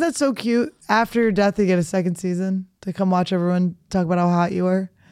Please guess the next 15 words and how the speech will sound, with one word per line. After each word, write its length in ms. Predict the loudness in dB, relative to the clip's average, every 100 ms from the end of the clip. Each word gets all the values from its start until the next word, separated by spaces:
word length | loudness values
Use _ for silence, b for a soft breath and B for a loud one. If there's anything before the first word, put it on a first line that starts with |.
| b b b b
First 320 | 0 2 2
scene 180 | 2 2
is 80 | 2
them 140 | 2
all 120 | 2
by 120 | 2 0
her 140 | -2
locker 320 | -2 -4 -2
going, 200 | -2 -2
"Oh, 140 | -2 -6
she 160 | -6
was 140 | -10 -8
so 200 | -8 -6
hot." 380 | -6 -6 -10 -14 _ -2
<laughs> 1700 | 0 0 2 2 4 2 0 2 0 2 0 2 -2 0 -4 -4